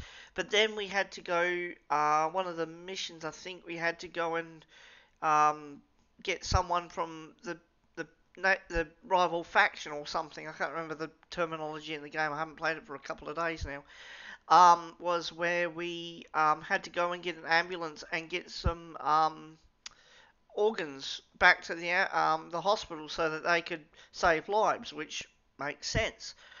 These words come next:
Um, and then, give me a second, and then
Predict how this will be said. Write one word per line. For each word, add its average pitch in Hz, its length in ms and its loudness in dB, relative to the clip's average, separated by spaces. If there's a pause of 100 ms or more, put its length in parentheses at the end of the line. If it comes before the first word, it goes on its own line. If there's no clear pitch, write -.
(480)
Um, 151 560 6 (1300)
and 151 180 -2 (160)
then, 180 300 0 (760)
give - 100 -20
me 151 120 -20
a 139 60 -18
second, 165 960 -12 (1080)
and 170 140 -2
then 190 220 4